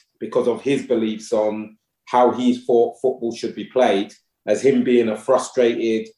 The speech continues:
attacking midfield player or, or a striker that played in teams that they didn't really build, build up. Because he was so big, six-foot-four, lightning quick,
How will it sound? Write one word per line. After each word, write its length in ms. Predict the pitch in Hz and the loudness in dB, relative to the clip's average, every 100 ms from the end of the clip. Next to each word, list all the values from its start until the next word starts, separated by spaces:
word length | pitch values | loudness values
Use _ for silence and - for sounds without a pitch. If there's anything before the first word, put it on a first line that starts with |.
| _ - | _ -12
attacking 460 | 107 127 123 117 | -8 -2 0 0
midfield 440 | 117 117 - 110 107 | 0 -2 0 0 2
player 280 | 113 110 107 | 0 2 4
or, 400 | 98 98 95 - | 4 4 2 0
or 220 | 104 98 | -4 -4
a 40 | |
striker 760 | 92 - 131 120 113 - 98 104 - _ _ | -6 -6 0 2 0 -2 -4 -4 -8 _ _
that 360 | - 107 104 - - _ _ _ | -2 0 0 -4 -10 _ _ _
played 260 | - 135 123 | 2 2 2
in 140 | 120 | -2
teams 320 | 113 131 120 110 | -2 -4 -4 -2
that 180 | 113 | -4
they 120 | 113 110 | -4 0
didn't 260 | 127 113 | 0 0
really 300 | 113 110 104 | -2 -4 -4
build, 280 | 120 110 101 - - | -2 0 -2 -8 -4
build 260 | 113 104 107 | 0 0 0
up. 220 | 120 - | -2 -2
Because 280 | 123 151 131 | -2 0 0
he 120 | 139 | 0
was 180 | 120 - | -2 0
so 200 | 123 107 | 0 2
big, 300 | 123 113 - | 0 0 -2
six-foot-four, 920 | - 143 - 127 - 113 110 107 110 - - | -8 -8 -2 -4 -2 0 2 2 -2 -12 -6
lightning 520 | 104 131 135 120 117 | 0 2 2 -2 -6
quick, 340 | - 110 101 | -6 -6 -6